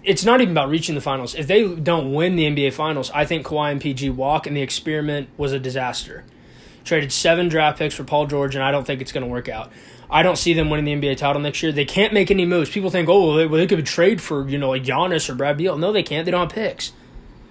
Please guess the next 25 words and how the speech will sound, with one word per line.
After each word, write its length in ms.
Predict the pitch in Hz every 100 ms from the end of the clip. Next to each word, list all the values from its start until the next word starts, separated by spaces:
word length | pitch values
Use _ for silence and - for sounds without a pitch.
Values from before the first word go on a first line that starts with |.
| - -
They, 180 | 170 180
they 120 | 165
can't 220 | 180 202 165
trade 220 | 196 190
any 80 | 170
value. 480 | 160 214 190 - - - - - - - - - - - - - - - - - - - - - - - - - -
What, 160 | 180 180
they 60 |
have 120 | 160
one 240 | 143 165 180
really 180 | 156 170
good 160 | 170
young 200 | 139 151
guy 340 | 151 131 185 240 - - - - - -
in 260 | - 147 135
Landry 240 | 147 160
Shamet? 420 | 160 139 151 240 - - - - - - - - - - - - - - - - - - -
No, 180 | 214 165
they 120 | 160
don't 120 | 202
have 140 | 202
picks 300 | - 254 262 -
to 60 |
trade. 340 | - 117 104 139 143
The, 480 | 170 170 185 156